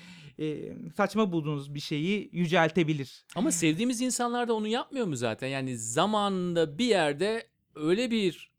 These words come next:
Speaker 2: bizi falsodan vuruyorlar ki hani hala da sevmeye devam ediyoruz.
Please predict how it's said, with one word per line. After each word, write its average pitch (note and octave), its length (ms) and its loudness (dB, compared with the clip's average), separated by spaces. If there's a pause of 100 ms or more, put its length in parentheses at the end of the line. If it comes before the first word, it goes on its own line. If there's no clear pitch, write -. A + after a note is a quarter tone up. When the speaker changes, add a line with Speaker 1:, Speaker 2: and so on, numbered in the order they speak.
(540)
Speaker 2:
bizi C3+ 280 -8
falsodan D#3+ 580 0
vuruyorlar F3 460 0
ki F#3+ 260 -6 (500)
hani C3 260 -8
hala F#3+ 420 2
da A3 80 0
sevmeye F#3 400 0
devam E3+ 340 4
ediyoruz. C3+ 600 -2